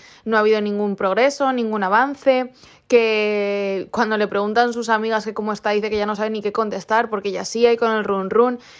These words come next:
Y claro, mi primera reacción fue decirle, "Bueno, es que sí hay una diferencia". La diferencia principalmente es que ya no estás escribiendo a esa persona todo el rato,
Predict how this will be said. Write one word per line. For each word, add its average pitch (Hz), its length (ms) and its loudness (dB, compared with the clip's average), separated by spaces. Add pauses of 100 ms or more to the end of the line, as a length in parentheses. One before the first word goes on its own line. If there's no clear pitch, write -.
(140)
Y 220 100 -10
claro, 294 520 2
mi 233 320 -2
primera 226 400 0
reacción 339 360 -6
fue 339 160 -2
decirle, 214 460 0
"Bueno, 196 240 -2
es 196 140 -10
que 208 100 -2
sí 247 240 -2
hay 226 260 2
una 208 140 -2
diferencia". 185 800 -2 (340)
La 214 100 4
diferencia 220 720 2
principalmente 233 760 0
es 302 100 -6
que 214 220 2
ya 202 180 2
no 277 140 -2
estás 269 340 2
escribiendo 214 440 0
a 196 40 -2
esa 196 160 -4
persona 202 420 -4
todo 202 220 0
el 190 60 -2
rato, 208 440 2